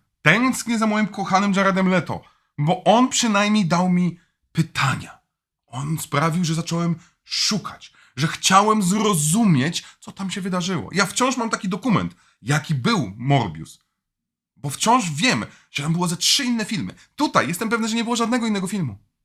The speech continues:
Że tu nawet nie było filmu, bo tak, cie-, y, mamy pierwsze ujęcie, y, Dakota zrobiła cięcie, dalej.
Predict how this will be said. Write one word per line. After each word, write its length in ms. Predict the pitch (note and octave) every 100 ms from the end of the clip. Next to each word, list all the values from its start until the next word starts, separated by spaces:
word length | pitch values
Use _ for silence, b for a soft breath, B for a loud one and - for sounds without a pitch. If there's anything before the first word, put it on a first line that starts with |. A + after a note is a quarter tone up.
| _ _ _ _ -
Że 140 | E3+
tu 160 | - B3+
nawet 240 | A#3+ A3+
nie 80 | A#3+
było 120 | A#3
filmu, 240 | B3+ A3+
bo 100 | G#3+
tak, 100 | G#3 - B B _
cie-, 280 | - E3+ F3
y, 40 |
mamy 260 | E3+ F#3+ G3
pierwsze 300 | A3 F3 G#3
ujęcie, 520 | E3+ G3 F#3 G3+ C#3+
y, 120 | D#3+
Dakota 320 | D#3 E3 F#3+
zrobiła 440 | F3 F3 E3+ D3+ - _ _ _ _ _ _ _ _ _
cięcie, 420 | - A#3+ G#3+ G#3+ -
dalej. 440 | G#2+ A#2+ A2+ -